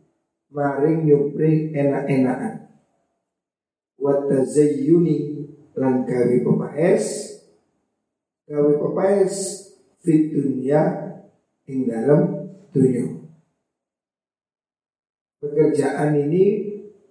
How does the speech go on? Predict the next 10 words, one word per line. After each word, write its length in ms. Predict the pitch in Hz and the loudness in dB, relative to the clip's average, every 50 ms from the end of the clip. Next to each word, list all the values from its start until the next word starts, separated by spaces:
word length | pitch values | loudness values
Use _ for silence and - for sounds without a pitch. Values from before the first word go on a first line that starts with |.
| _ _ - 131 | _ _ -10 -8
meskipun 560 | 131 127 - - - 139 131 143 147 143 143 | -6 -6 -6 -4 -4 -4 0 2 4 4 4
semuanya 640 | - - 131 131 131 131 127 127 127 127 127 123 120 | 2 -2 -2 0 2 2 2 2 2 0 0 -2 -2
ini 240 | 120 120 120 123 120 | 0 0 -2 -2 -4
juga 320 | - - 123 - - - | -6 -6 -8 -8 -10 -12
penting, 800 | - - 113 120 113 - 143 147 156 180 190 - - - - - - - _ _ _ _ - | -12 -12 -12 -12 -10 -6 -2 0 0 0 0 -2 -6 -10 -14 -16 -18 -20 _ _ _ _ -8
tapi 400 | 165 147 135 - - 175 - - | -4 -4 0 2 4 4 4 4
ada 240 | 147 - - 143 | 0 -4 -4 0
yang 240 | 147 147 147 143 139 | 2 2 2 2 0
paling 400 | - - 127 127 131 131 127 131 | -2 -4 -2 -2 -2 -2 -2 -4
penting. 480 | 131 131 127 - - - - - - | -4 -8 -10 -10 -12 -12 -14 -16 -20